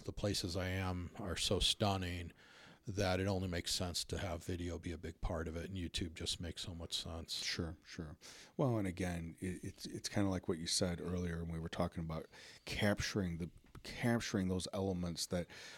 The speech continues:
Speaker 2: what already interests you, that you utilize,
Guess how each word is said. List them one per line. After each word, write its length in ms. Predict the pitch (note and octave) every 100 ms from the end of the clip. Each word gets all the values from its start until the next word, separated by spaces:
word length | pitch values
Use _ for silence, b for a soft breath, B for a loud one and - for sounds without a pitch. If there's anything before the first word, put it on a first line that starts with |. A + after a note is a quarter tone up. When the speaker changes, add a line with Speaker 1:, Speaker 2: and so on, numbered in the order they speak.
| B
Speaker 2:
what 200 | - F#2+
already 380 | F#2 G2 G2+ F#2
interests 440 | F2+ - E2+ -
you, 220 | E2+ E2 E2+ - C#3+ -
that 240 | F2+ E2 -
you 280 | F2+ F#2+ G#2
utilize, 840 | F2+ E2+ E2 E2 D#2 D2+ -